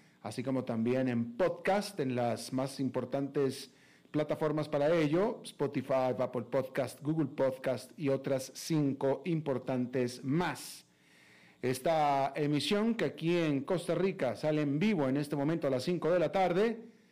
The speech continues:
se repite todos los días a las diez de la noche aquí en C R C ochenta y nueve punto uno F M. David Guerrero tratando de controlar los incontrolables al otro lado de los cristales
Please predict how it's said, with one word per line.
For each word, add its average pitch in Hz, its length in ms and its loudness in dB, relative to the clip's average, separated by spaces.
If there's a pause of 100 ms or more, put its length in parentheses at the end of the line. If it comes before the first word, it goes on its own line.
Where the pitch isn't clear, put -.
(200)
se - 180 -2
repite 185 480 0
todos 156 240 2
los 135 140 2
días 156 400 2
a 180 80 0
las 143 200 2
diez 156 200 2
de 139 80 0
la 123 120 2
noche 139 420 0
aquí 131 300 -2
en 131 120 2
C 139 120 -2
R 123 200 0
C 135 120 -2
ochenta 127 360 -2
y - 20 0
nueve 117 220 2
punto 117 260 -2
uno 113 400 0
F 117 540 -4
M. 135 420 -2 (800)
David 165 240 6
Guerrero 190 340 6
tratando 185 380 4
de 175 60 4
controlar 180 360 4
los 160 140 2
incontrolables 175 580 2
al 165 80 2
otro 165 180 0
lado 170 140 6
de 160 80 4
los 160 140 0
cristales 208 680 2